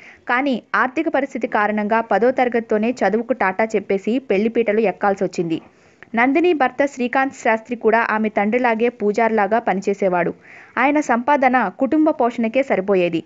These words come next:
సగటు ఇల్లాలుగా ఉండిపోవడాన్ని ఎంతమాత్రం ఇష్టపడని నందిని చిన్న చిన్న ఉద్యోగాలు చేస్తూ కుటుంబానికి ఆసరాగా నిలిచేది. భార్యాభర్తల సంపాదనతో ఇల్లు గడిచేది.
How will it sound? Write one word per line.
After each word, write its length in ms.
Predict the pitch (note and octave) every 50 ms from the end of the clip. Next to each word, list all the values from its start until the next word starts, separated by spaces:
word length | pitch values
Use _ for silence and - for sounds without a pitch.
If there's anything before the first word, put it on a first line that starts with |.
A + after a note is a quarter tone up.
| _ - - - - - _
సగటు 340 | - C4+ B3+ C4 E4+ E4 F#4
ఇల్లాలుగా 500 | D#4+ C4 B3+ C4 C4+ C4+ C#4 C4+ C#4 C4+
ఉండిపోవడాన్ని 680 | B3 A3 G#3+ A3 C4 C4 B3+ A#3+ A#3 A#3 A#3 A#3 A#3+
ఎంతమాత్రం 640 | A3 G3 F#3+ G#3 A3 B3+ B3+ B3 B3 B3 - C4+ C4
ఇష్టపడని 460 | A3+ G#3 - - A3+ A#3 A3 G#3+ G#3+
నందిని 420 | G3+ F3 F3+ G3 A#3 G#3+ G3+ F3+ F#3+ - - - _ - -
చిన్న 120 | C#4 C4+ D#4+
చిన్న 260 | D#4 - E4 D4+ D#4
ఉద్యోగాలు 540 | C#4 A3 G3+ G3+ A#3 A#3 A3+ A#3+ A#3 A#3 A3+ -
చేస్తూ 280 | G#3 G#3 G#3 - G#3+ G#3
కుటుంబానికి 680 | F#3+ - A#3+ A3 C#4 C#4+ C4+ C4 B3 A#3+ B3 - C#4
ఆసరాగా 460 | B3+ G3+ F#3+ G#3 - A#3+ A3 G#3+ G#3+ A#3
నిలిచేది. 520 | A#3 G3+ F3+ F#3 F#3 F#3+ F3 E3 E3 - - - - - - - _ _
భార్యాభర్తల 640 | A#3+ A#3 B3+ C#4 D#4 F4+ F4 D#4 D4 C#4 C4+ - C4+
సంపాదనతో 680 | C4+ C4 B3+ A3 A3 A#3+ B3 B3 A#3+ A#3+ A#3+ A3+ C4+ C#4
ఇల్లు 240 | B3 G3+ G3+ A3+ A3 G#3
గడిచేది. 420 | F#3+ F3+ F3+ - F#3 E3+ E3 -